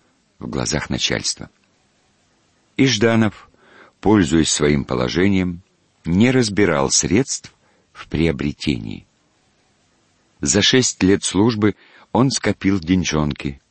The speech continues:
Прижимистый и оборотистый, он рассчитывал заняться каким-нибудь торговым делом, когда выйдет в запас. Матросы боялись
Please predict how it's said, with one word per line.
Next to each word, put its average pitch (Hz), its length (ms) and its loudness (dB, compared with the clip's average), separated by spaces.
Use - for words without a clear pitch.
Прижимистый 87 760 2
и 82 100 2
оборотистый, 85 760 0
он 98 160 2
рассчитывал 95 480 2
заняться 87 420 0
каким-нибудь 87 580 0
торговым 80 580 0
делом, 92 380 0
когда 67 340 -4
выйдет 73 360 -2
в 60 60 -10
запас. 62 520 -8
Матросы 82 440 0
боялись 80 680 0